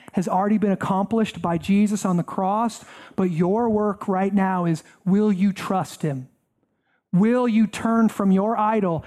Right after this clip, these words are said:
and put your faith in the living God, Jesus Christ? And when you do that, listen, this is what happens. When you reject your idol and you w-,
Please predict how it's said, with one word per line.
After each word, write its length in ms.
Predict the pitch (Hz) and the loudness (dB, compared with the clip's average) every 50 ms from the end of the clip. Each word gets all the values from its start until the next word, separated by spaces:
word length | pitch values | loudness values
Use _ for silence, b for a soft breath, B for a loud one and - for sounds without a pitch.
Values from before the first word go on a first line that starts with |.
| B B B | B B B
and 160 | 202 175 170 | -2 0 0
put 220 | - - 220 214 | 0 -2 -4 0
your 120 | - 226 185 | -2 -2 -2
faith 380 | - - 233 226 214 202 185 | -2 -2 -2 0 0 0 0
in 140 | - 220 185 | 0 2 2
the 80 | 180 175 | 2 4
living 380 | 180 190 196 185 214 208 202 | 2 2 2 2 2 2 2
God, 340 | 185 190 180 175 170 160 151 B B B B | 2 2 0 0 0 -2 -4 B B B B
Jesus 380 | - - 196 190 170 180 165 - | -2 0 0 2 2 0 -6 -6
Christ? 520 | - - 190 165 139 123 - - - _ _ _ _ _ _ _ _ B B B B B B B B B B B | -4 -4 -4 -2 -2 -6 -10 -14 -20 _ _ _ _ _ _ _ _ B B B B B B B B B B B
And 220 | - 190 190 185 | 2 4 4 4
when 160 | 190 214 220 | 6 6 6
you 120 | 240 269 294 | 6 4 4
do 260 | 247 294 349 392 392 | 4 2 2 4 2
that, 260 | 311 240 196 190 202 247 | 2 2 0 0 0 0
listen, 180 | 269 - - | 0 2 2
this 120 | 220 233 - | 2 2 2
is 40 | |
what 80 | 330 330 | 2 2
happens. 320 | 277 285 254 185 185 147 | 2 2 0 -2 -2 0
When 140 | 160 190 196 | 2 4 4
you 200 | 220 269 311 269 B B B B B B B B B B _ _ _ _ _ _ _ _ _ _ - | 6 4 4 2 B B B B B B B B B B _ _ _ _ _ _ _ _ _ _ -2
reject 560 | 202 214 170 147 - 247 285 302 294 - - | 0 0 0 -2 -2 0 0 0 -2 -2 -2
your 140 | 302 302 269 | -2 0 2
idol 520 | 262 247 262 269 262 269 269 277 262 254 - | 0 2 2 2 2 2 2 0 -2 -2 0
and 160 | 220 202 202 | 2 4 4
you 100 | 190 - - - - _ _ _ _ _ _ | 4 2 -2 -14 -20 _ _ _ _ _ _
w-, 180 | 196 170 196 | -2 -2 -2